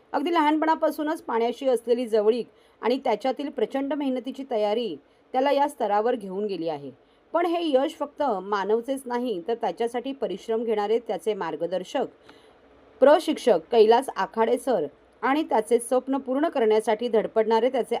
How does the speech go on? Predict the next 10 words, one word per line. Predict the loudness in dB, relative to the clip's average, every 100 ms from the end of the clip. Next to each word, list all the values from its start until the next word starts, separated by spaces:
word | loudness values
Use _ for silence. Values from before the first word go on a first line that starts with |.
| -4
आई-वडील | -2 0 2 2 0 -10 _ -2
यांचा | 2 2 0 -4
तितकाच | -6 -6 -2 0 2
मोलाचा | 0 0 -2 -4
वाटा. | -4 -8 -16 -18 _ _ -2
त्याचं | 2 4 2
हे | 2 2
यश | 2 4 2 -2 -4
अनेक | -2 -2 -2
नवोदित | 2 4 4 2 -10